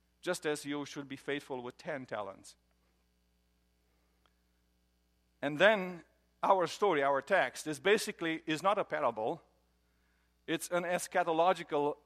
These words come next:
vision. What that means is almost he's, he's telling us a real story about the end. He says, "I'm going to open the windows, like pulling the curtains, and I'm going to tell you what is going to happen at the end."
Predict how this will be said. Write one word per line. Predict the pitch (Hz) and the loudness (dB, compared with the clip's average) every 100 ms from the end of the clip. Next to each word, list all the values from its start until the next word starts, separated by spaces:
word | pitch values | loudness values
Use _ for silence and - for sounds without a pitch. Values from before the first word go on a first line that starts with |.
| 127 123 | -14 -4
vision. | 170 139 113 107 | -4 -4 -6 2
What | 127 | 4
that | 170 185 | 4 2
means | 170 240 254 | 0 -2 0
is | 180 165 | -2 0
almost | 196 233 226 196 - | 2 4 4 0 -2
he's, | 156 190 160 - - _ _ _ | -6 -6 -4 -6 -16 _ _ _
he's | 208 190 | -4 2
telling | 262 269 220 | 4 6 6
us | 196 - | 4 2
a | 202 | 2
real | 175 269 214 185 220 - - | 2 4 6 6 4 -2 -14
story | - - 269 254 170 | -10 -2 4 6 6
about | 202 185 196 | 4 6 6
the | 196 254 | 4 0
end. | 247 240 - _ _ _ - | 0 -2 -8 _ _ _ -6
He | 220 | 0
says, | 226 | 2
"I'm | 220 214 | 2 6
going | 254 269 | 6 6
to | 254 | 6
open | 254 247 214 | 6 6 4
the | 202 | 6
windows, | 214 247 160 151 196 - - - | 6 4 4 4 2 -4 -12 2
like | 160 - | 2 4
pulling | 220 220 202 | 2 2 0
the | 185 | -2
curtains, | 208 208 - 143 185 - _ - - | 0 0 -2 -6 -8 -14 _ -20 -6
and | 180 | 2
I'm | 214 | 4
going | 220 247 | 6 4
to | 233 | 4
tell | 214 254 254 | -2 2 4
you | 214 | 6
what | 190 214 214 | 6 6 4
is | 202 | -6
going | 165 196 | -2 -4
to | 185 | -4
happen | 175 202 - 147 | -6 -6 -4 -6
at | 139 | -6
the | 147 | -4
end." | 143 104 | -4 -4